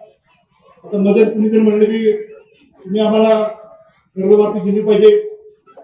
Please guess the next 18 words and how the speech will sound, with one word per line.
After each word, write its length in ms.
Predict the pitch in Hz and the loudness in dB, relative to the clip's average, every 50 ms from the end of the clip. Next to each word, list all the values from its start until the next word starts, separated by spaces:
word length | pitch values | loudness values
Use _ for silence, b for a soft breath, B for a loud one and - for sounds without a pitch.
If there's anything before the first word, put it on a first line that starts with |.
| - _ _ _ - | -20 _ _ _ -16
जगताप 340 | 180 180 - - 214 208 - | -16 -12 -8 -4 -4 -2 0
साहेब 160 | 214 220 196 | 0 0 0
जिल्हा 240 | - 208 202 202 202 | 0 0 0 0 0
मध्यवर्ती 360 | 214 214 196 214 190 175 214 | 0 0 2 2 2 2 0
बँकेचे 420 | 202 208 208 202 214 208 214 208 - | -2 -4 -4 -4 -2 0 0 0 0
चेअरमन 400 | 214 202 190 196 214 226 226 220 | 0 -2 -4 -4 -4 -4 -2 -4
होते, 440 | 208 208 214 208 202 196 196 - - - - - _ _ _ _ _ _ _ - | -2 0 0 2 2 0 -2 -4 -6 -16 -20 -20 _ _ _ _ _ _ _ -10
मी 140 | 185 208 202 | -8 -8 -6
संचालक 400 | 208 202 185 185 180 233 233 208 | -4 -4 -6 -4 -4 -4 -4 -2
होतो. 420 | 220 214 208 190 190 180 180 185 - - - - _ _ _ _ _ _ _ _ _ _ | -2 -2 -2 -2 -2 -4 -6 -6 -8 -12 -16 -20 _ _ _ _ _ _ _ _ _ _
प्रश्न 280 | 185 185 185 208 240 233 | -16 -16 -14 -12 -10 -6
असा 260 | 226 226 233 233 226 | -6 -4 -4 -2 -2
आहे, 380 | 226 233 - - - - - - - _ _ _ _ _ _ _ _ _ _ _ _ _ _ - | -2 -4 -6 -10 -14 -16 -16 -18 -18 _ _ _ _ _ _ _ _ _ _ _ _ _ _ -14
तुम्ही 180 | 175 196 214 214 | -10 -8 -6 -4
इन्फ्रास्ट्रक्चर 800 | 196 180 185 196 214 247 254 - - - 208 202 - - 226 214 | -4 -4 -6 -6 -4 -4 -4 -4 -4 -8 -10 -10 -10 -10 -10 -10
सुधारण्यासाठी 680 | 196 185 180 185 190 196 196 208 208 208 214 240 233 | -10 -10 -8 -6 -4 -4 -4 -4 -4 -4 -6 -6 -8
मदत 260 | 208 180 180 175 - | -10 -10 -10 -12 -14
करा. 340 | - - - - - _ | -16 -20 -20 -20 -20 _